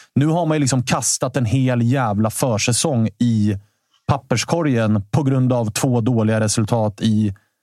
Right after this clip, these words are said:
Svenska Cupen. Borde man inte ha gjort den här förändringen redan i höstas i så fall?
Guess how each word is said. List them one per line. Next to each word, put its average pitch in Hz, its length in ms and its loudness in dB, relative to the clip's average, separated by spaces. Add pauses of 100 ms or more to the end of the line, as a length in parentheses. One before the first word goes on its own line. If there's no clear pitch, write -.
(180)
Svenska 117 360 -2
Cupen. 110 380 -2
Borde 131 180 2
man 139 120 0
inte 127 160 0
ha 143 40 0
gjort 131 120 -2
den 131 120 0
här 123 60 0
förändringen 117 480 0
redan 110 280 0
i - 20 2
höstas 123 420 -2
i 127 40 -2
så 107 140 -2
fall? 90 200 -6